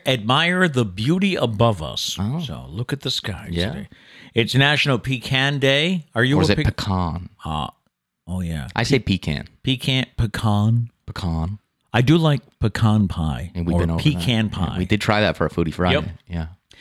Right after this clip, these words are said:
Speaker 1: And today's also National Reach as High as You Can Day. This encourages us to evaluate our goals and do our best to reach them.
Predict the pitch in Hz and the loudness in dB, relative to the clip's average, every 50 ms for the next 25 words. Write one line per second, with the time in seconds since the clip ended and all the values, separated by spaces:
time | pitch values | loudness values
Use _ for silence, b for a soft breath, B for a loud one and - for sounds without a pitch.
0 | B B B B B B B - 208 220 170 190 208 220 208 170 - 190 190 185 | B B B B B B B 0 0 2 2 2 4 4 4 4 4 4 4 4
1 | - - 151 131 113 123 139 160 165 - - 147 123 101 95 127 170 196 175 - | 4 2 2 4 4 2 2 2 2 2 4 4 4 4 4 2 2 2 2 2
2 | 143 123 101 - - 156 190 202 190 156 131 147 139 107 - 175 208 208 196 165 | 2 2 2 2 0 0 2 2 0 0 0 0 -2 0 0 2 2 4 4 2
3 | 120 98 80 71 69 - - b b b b b b b 123 120 - - 123 117 | 2 0 -2 -4 -8 -10 -14 b b b b b b b -2 0 2 2 2 2
4 | 104 143 147 160 156 131 131 131 117 123 139 127 - - 131 113 104 95 90 117 | 4 4 2 2 2 2 0 0 2 2 2 2 2 0 0 0 0 0 2 2
5 | 131 156 170 165 156 143 131 120 113 113 110 95 90 123 147 160 170 175 170 160 | 2 2 2 2 2 2 4 4 4 4 2 2 2 2 4 6 6 6 6 4
6 | 147 - - - 110 110 104 101 98 107 107 104 101 92 95 95 139 156 151 - | 2 -2 -4 0 2 2 4 4 4 6 6 4 4 2 0 0 0 0 -2 -6
7 | - - - 139 120 98 104 104 95 - - - - 127 113 110 104 - | -4 -2 0 0 0 0 -2 -4 -4 -4 -8 -8 -6 -6 -8 -8 -12 -12